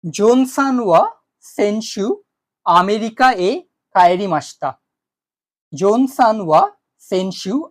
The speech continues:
আমেরিকা এ কায়েরি মাস্তা। জোনসান মানে মিস্টার জন, সেনশু হচ্ছে গত সপ্তাহ, আমেরিকা, আমেরিকা, আমেরিকা এ, তার মানে আমেরিকাতে।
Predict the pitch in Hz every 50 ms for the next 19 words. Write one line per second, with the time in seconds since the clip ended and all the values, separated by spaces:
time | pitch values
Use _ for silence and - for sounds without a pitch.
0 | - 156 175 196 202 190 214 208 - - 226 220 185 175 185 311 392 _ _ _
1 | _ _ - 180 180 180 185 196 196 180 160 147 - - - - 156 127 - _
2 | _ _ _ _ _ _ _ _ _ _ _ _ _ _ _ _ _ _ _ -
3 | 139 196 202 214 226 220 220 - 247 262 320 466 403 _ _ - - 175 175 175
4 | 175 180 175 - - 202 180 165 139 180 170 165 185 226 415 403 _ _ _ _
5 | _ _ _ _ _ _ _ _ _ _ _ _ _ _ _ _ _ _ _ _
6 | _ - - - 208 214 233 226 - - 294 302 254 185 233 226 - - - -
7 | 453 392 220 170 180 175 180 233 220 - - 202 170 - _ - 190 170 143 135
8 | 120 117 _ _ _ _ _ _ _ _ _ _ _ _ _ _ _ _ _ _
9 | _ _ _ _ _ _ _ _ - 156 151 180 202 208 202 220 214 - 240 262
10 | - - _ _ _ _ _ - 165 170 175 175 175 190 190 - 240 262 415 -
11 | _ _ _ _ _ _ _ _ _ _ _ _ _ _ _ _ _ _ _ _
12 | _ - 151 165 180 190 196 202 202 - 190 202 - 196 185 165 131 123 117 _
13 | _ _ - 160 156 165 185 214 269 247 185 175 175 180 175 180 - 208 202 202
14 | - 196